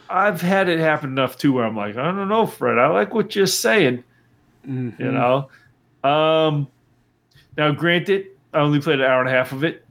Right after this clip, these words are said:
Speaker 1: so I literally got past the first level. I was like, "I am done with this." Like,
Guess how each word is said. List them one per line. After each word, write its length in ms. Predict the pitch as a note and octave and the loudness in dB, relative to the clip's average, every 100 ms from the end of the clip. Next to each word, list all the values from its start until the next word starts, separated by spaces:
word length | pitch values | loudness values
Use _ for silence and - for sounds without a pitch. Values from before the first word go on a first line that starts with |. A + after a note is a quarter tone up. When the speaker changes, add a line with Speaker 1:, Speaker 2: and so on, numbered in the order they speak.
| - _ | -20 _
Speaker 1:
so 160 | - | 0
I 120 | B2+ A#2 | 0 2
literally 480 | A#2+ C3 B2+ B2+ | 0 0 2 2
got 180 | B2 B2+ | 2 2
past 240 | C3 B2 - | 2 0 0
the 60 | |
first 280 | A#2+ B2+ - | -2 -2 0
level. 320 | A#2+ A#2 B2 | -2 2 2
I 40 | A#2 | 2
was 100 | A2 | -2
like, 260 | G#2+ F#2+ | -4 -4
"I 140 | B2 C3 | 0 2
am 200 | B2 G#2 | 2 -2
done 260 | G2 B2 A#2+ | -2 -2 -2
with 140 | A#2 | -4
this." 540 | A#2+ A2+ - - - - _ - | 0 0 -2 -8 -8 -16 _ -8
Like, 500 | A2+ G#2+ A2+ A2 - | -2 0 0 -4 -10